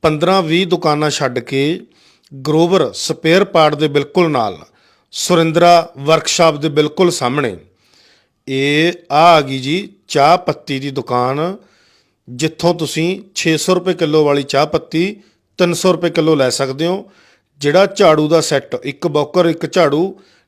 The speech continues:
ਡੇਢ ਸੌ ਰੁਪਏ ਦਾ ਸੈੱਟ ਬਾਜ਼ਾਰ ਦੇ ਵਿੱਚ ਮਿਲਦਾ ਹੈ, ਇੱਥੇ ਤੁਹਾਨੂੰ ਮਿਲੂਗਾ ਸਿਰਫ ਸੌ ਰੁਪਏ ਦੇ ਵਿੱਚ ਦੋਨੇ ਚੀਜ਼ਾਂ। ਇੱਥੇ ਚਾਹ ਪੱਤੀ ਦੀ ਹੋਮ ਡਿਲੀਵਰੀ ਕੀਤੀ ਜਾਂਦੀ ਹੈ। All ਇੰਡੀਆ ਦੇ ਵਿੱਚ ਤੁਸੀਂ ਚਾਹ ਪੱਤੀ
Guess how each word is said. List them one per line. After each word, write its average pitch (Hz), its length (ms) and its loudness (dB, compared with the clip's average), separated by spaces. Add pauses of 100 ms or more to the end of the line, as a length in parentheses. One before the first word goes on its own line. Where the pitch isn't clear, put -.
(100)
ਡੇਢ 147 240 0
ਸੌ 208 160 2
ਰੁਪਏ 180 160 0
ਦਾ 165 100 2
ਸੈੱਟ 165 280 -2
ਬਾਜ਼ਾਰ 143 340 0
ਦੇ 143 120 -2
ਵਿੱਚ 143 200 -4
ਮਿਲਦਾ 127 340 -4
ਹੈ, 185 200 0 (360)
ਇੱਥੇ 156 320 -4
ਤੁਹਾਨੂੰ 170 320 0
ਮਿਲੂਗਾ 139 320 0
ਸਿਰਫ 170 360 -4 (480)
ਸੌ 156 440 0
ਰੁਪਏ 156 280 -2
ਦੇ 151 80 -2
ਵਿੱਚ 143 220 -6
ਦੋਨੇ 135 280 -4
ਚੀਜ਼ਾਂ। 120 340 -10 (800)
ਇੱਥੇ 160 240 -2
ਚਾਹ 180 300 2
ਪੱਤੀ 180 320 -4
ਦੀ 165 220 -6 (160)
ਹੋਮ 143 220 -2
ਡਿਲੀਵਰੀ 156 300 -2
ਕੀਤੀ 165 320 -6
ਜਾਂਦੀ 160 320 -2
ਹੈ। 165 240 -4 (400)
All 165 280 4
ਇੰਡੀਆ 170 300 0
ਦੇ 175 120 0
ਵਿੱਚ 165 200 -6
ਤੁਸੀਂ 160 260 -8
ਚਾਹ 170 240 0
ਪੱਤੀ 165 500 -6